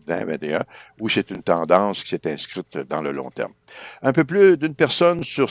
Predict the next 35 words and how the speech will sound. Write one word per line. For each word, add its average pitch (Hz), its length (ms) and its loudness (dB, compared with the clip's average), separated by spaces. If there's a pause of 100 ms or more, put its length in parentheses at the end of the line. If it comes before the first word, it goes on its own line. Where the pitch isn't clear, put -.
dix 101 560 2 (100)
présente 123 420 2
des 107 120 0
symptômes 135 680 0
de 110 120 -2 (260)
troubles 135 460 0
d'anxiété 135 720 2
généralisée. 104 640 2 (160)
Donc, 69 160 -12 (180)
on, 78 240 -12 (140)
ça 85 160 -4
vient 90 160 -2
renforcer 98 560 -4
ce - 60 -14
qu'on 87 180 -18
disait 82 200 -6 (500)
précédemment. 85 600 0 (560)
Puis, 180 320 2
elle 127 160 8
est 175 80 8
de 107 340 2
presque - 360 -2
du 92 180 -8
quart 156 400 8
chez - 180 -2
les 85 360 -2 (180)
quinze 110 220 2
vingt-quatre 85 360 0
ans. 76 60 -4
Donc, 73 220 -12
vingt-deux 123 280 2
virgule 107 280 0
six - 260 0
pour - 220 -14
cent, 139 240 4